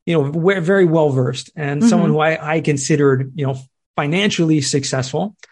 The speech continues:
Speaker 1: And at the same time was a very committed Jew and very, uh, you know, person who, who I looked up to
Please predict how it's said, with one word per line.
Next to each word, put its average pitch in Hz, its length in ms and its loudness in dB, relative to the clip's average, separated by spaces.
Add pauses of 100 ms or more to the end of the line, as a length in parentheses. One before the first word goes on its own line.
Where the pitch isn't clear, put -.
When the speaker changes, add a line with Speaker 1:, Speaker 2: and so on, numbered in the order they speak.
(260)
Speaker 1:
And 165 220 -2
at 170 80 -6
the 180 80 -4
same 208 240 -2
time 202 480 -2 (160)
was 156 180 0
a 151 40 2
very 156 200 0
committed 147 440 0
Jew 135 360 -2
and 127 180 -6
very, 135 380 -4
uh, 131 340 -6
you 156 100 -10
know, 131 60 -4
person 135 360 -6
who, 131 420 0
who 175 80 0
I 170 80 2
looked 180 240 0
up 180 140 -4
to 180 200 -10